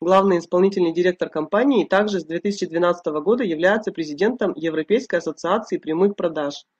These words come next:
И компания является членом Европейской и Российской ассоциации прямых продаж и соблюдает и поддерживает кодексы этики этих организаций.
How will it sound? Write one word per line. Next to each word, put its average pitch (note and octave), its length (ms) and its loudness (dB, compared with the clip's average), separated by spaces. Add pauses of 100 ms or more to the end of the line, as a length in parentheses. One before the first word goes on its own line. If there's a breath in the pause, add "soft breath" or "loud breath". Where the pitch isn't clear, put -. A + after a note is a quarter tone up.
(420)
И E3+ 80 -4
компания A3 520 2
является G3 600 0
членом G3+ 400 0
Европейской E3 720 -2
и E3 80 -2
Российской D#3+ 480 -2
ассоциации F3 560 -2
прямых D#3+ 320 -2
продаж G3 460 -2
и F3 60 -8
соблюдает E3+ 560 -2
и G3 40 -4
поддерживает F#3+ 680 -4
кодексы G3+ 540 -2 (260)
этики A3+ 380 -2
этих G3 460 -4
организаций. E3 800 -4